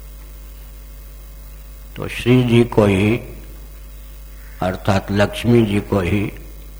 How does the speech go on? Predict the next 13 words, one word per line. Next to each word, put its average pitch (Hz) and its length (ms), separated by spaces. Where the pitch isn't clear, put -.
मध्वाचार्य 92 760
महान 92 380
भाव 87 280
ने 98 160
अक्षर 110 460
मान 82 240
लिया। 80 340
श्री 117 140
रामानुजाचार्य 113 1040
की 107 160
दृष्टि 101 460
में 95 300
देह 107 680